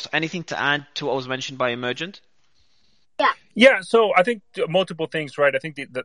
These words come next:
Speaker 3: there's a lot of ways that the U S can track stuff that is not only limited to radar. There's a lot of intelligence capabilities that we have that can, like, synchronize and provide a better picture, right? So we're not just limited on radar. There, there's, uh, intel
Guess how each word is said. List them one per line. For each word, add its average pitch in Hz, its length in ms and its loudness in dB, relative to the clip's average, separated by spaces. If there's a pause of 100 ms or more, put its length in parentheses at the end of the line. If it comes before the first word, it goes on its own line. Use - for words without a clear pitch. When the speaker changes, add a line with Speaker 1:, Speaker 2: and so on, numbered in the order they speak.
Speaker 3:
there's 131 200 -8
a - 20 -4
lot 151 160 0
of 170 80 -6
ways 147 240 -4
that 123 160 -6
the 120 80 -18
U 120 180 -6
S 120 100 -6
can 110 120 -16
track 104 240 -4
stuff - 220 -6
that 107 100 -6
is 92 100 -16
not 101 120 -10
only 101 180 -12
limited 98 280 -20
to 87 80 -20
radar. 95 260 -8
There's 90 140 -18
a 87 40 -20
lot 87 140 -8
of 85 160 -20
intelligence 87 480 -8
capabilities 101 760 -10
that 92 140 2
we 92 120 -10
have 90 280 0
that 87 160 2
can, 85 160 -18
like, 78 280 -10 (520)
synchronize 104 800 -8 (100)
and 95 140 -10
provide 92 300 -2
a - 20 -12
better 92 220 -4
picture, 175 480 -6
right? 120 160 -2
So 113 80 -6
we're 107 100 0
not 131 200 6
just 120 200 -8
limited 113 320 -4
on 98 160 -4
radar. 92 340 -4
There, 90 220 -14
there's, 95 240 -16 (680)
uh, 98 220 0 (120)
intel 107 520 2